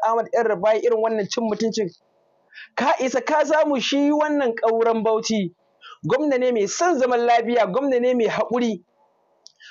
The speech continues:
gwamna ne wanda yake daurewa ko da an rena shi. Wannan cin kashin da kake yi wa gwamnan Bauchi, wallahi, ko kansila bai kamata ka mai ba. Kai ma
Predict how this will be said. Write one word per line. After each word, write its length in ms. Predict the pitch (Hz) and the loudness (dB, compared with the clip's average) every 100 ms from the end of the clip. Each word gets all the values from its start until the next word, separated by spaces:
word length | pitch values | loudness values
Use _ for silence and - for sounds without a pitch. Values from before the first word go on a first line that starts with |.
| - | -6
gwamna 300 | 151 262 294 | -2 0 0
ne 140 | 262 262 | 2 2
wanda 280 | 269 262 | 2 2
yake 280 | 247 240 240 | 0 0 -2
daurewa 560 | 185 254 311 294 233 214 | 0 0 0 0 2 0
ko 200 | 311 320 | 0 0
da 100 | 294 - 226 | 0 2 2
an 120 | 233 | 2
rena 280 | 240 226 185 | 2 0 -2
shi. 240 | 147 135 - - | -2 -4 -6 -6
Wannan 340 | - 349 349 294 | 0 0 0 -2
cin 200 | 294 254 | -2 -2
kashin 320 | 254 240 247 | 0 0 0
da 60 | 220 | -2
kake 160 | 202 214 | -2 -2
yi 80 | 214 | 0
wa 120 | 190 | 0
gwamnan 460 | 175 226 233 226 180 | 0 0 0 -4 -2
Bauchi, 280 | 196 196 208 | -2 0 -2
wallahi, 360 | 202 226 247 | 0 0 0
ko 120 | 220 | -2
kansila 360 | 233 247 233 240 | -2 -2 0 -2
bai 100 | 185 | -2
kamata 300 | 180 190 185 | -2 -2 -2
ka 80 | 160 | -2
mai 140 | 160 151 | -2 0
ba. 100 | 120 - _ _ _ - - | -2 -6 _ _ _ -20 -10
Kai 160 | - 269 | -2 0
ma 140 | 294 | 2